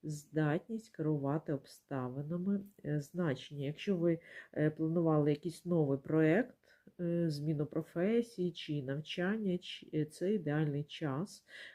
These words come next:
Ви головний герой, і результат залежить виключно від вашої волі та майстерності.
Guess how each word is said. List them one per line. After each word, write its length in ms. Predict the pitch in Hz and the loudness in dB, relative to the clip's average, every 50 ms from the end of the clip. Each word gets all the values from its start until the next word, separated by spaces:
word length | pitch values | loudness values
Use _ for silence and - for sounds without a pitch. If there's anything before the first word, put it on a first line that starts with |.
| _ _ - | _ _ -4
Ви 260 | 156 156 170 165 175 | 0 2 4 4 4
головний 640 | 160 165 156 165 190 190 180 170 160 156 139 143 151 | 4 4 4 4 4 2 2 0 0 2 2 2 0
герой, 480 | 156 156 156 160 160 165 190 233 247 | 2 0 0 0 0 0 2 2 0
і 260 | 240 - - 156 156 | 0 -2 0 0 0
результат 680 | 151 147 147 156 139 160 160 - - 170 185 220 233 202 | 0 -2 -4 -6 -6 -8 -8 -6 -4 0 0 0 0 0
залежить 720 | 165 156 156 147 143 143 147 165 185 190 214 214 - - | 2 2 2 4 4 4 4 4 4 2 0 -2 -4 -8
виключно 680 | 143 135 143 151 - - 190 185 185 - - - 160 156 | -4 -4 -4 -4 -2 -4 -6 -6 -6 -8 -10 -6 -6 -4
від 280 | 147 143 160 151 135 | -2 -2 -2 -2 -2
вашої 560 | 139 131 139 135 156 185 202 - - 196 185 | -4 -2 -2 0 0 -2 -4 -6 -6 -4 -4
волі 560 | 180 165 151 147 139 135 135 143 160 190 240 247 | -4 -4 -4 -4 -2 0 2 2 2 2 2 0
та 280 | 247 - - 147 139 | 0 0 -4 -2 -2
майстерності. 1120 | 135 135 131 143 147 - - _ - 160 139 127 123 123 143 180 190 - _ - 202 226 | -2 -2 -4 -4 -6 -8 -12 _ -2 0 0 0 -2 -4 -6 -6 -6 -6 _ -8 -8 -8